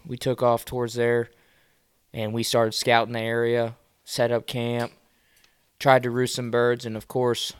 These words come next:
neither of us roosted birds that night. And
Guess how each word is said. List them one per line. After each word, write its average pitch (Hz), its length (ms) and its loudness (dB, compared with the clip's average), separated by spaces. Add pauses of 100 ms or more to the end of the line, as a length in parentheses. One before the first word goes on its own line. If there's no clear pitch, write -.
(540)
neither 113 500 0
of 110 140 2
us 110 240 -2
roosted 113 420 -6
birds 110 340 -2
that 101 200 -4
night. 107 340 -8
And 117 460 -2